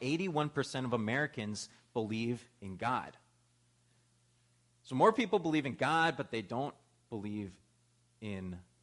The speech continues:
the devil as a real living thing, but just he's a symbol of evil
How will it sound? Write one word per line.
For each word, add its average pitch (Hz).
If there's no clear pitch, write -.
the -
devil -
as 90
a 95
real 101
living 92
thing, 87
but 87
just -
he's 104
a 104
symbol 90
of 95
evil -